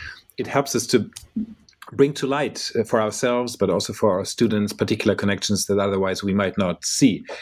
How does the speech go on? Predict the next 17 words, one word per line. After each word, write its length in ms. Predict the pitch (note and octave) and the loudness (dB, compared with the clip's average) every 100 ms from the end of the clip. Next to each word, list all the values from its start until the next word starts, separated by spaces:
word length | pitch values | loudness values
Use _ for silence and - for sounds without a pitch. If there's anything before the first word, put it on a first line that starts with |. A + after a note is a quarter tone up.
| - - - | -14 -14 -12
So 120 | - | -4
in 60 | C#3+ | -2
that 160 | F3 F3 | 0 -2
respect, 440 | D#3 D#3 C#3+ - - - _ | -2 0 -2 -6 -18 -20 _
yes, 240 | C#3 D#3 | -2 -2
I 80 | B2+ | 0
agree 240 | B2+ C3 D#3 | 0 0 0
with 200 | A#2 A2+ | 0 0
you. 100 | G#2 | 0
It 80 | C3 | 0
is 120 | C#3+ | 0
not 400 | D3 E3+ - - | 0 -2 -6 -10
world 320 | A2+ A#2 G2+ F#2 | 0 2 2 -2
history. 580 | - - - G#2 A#2 | -4 -4 0 0 2
It 80 | - | 2
doesn't 480 | C#3 C#3+ C3+ G#2 - | 0 0 -2 -4 0
pretend, 640 | - B2+ - - D3+ D3+ | 0 0 0 2 2 0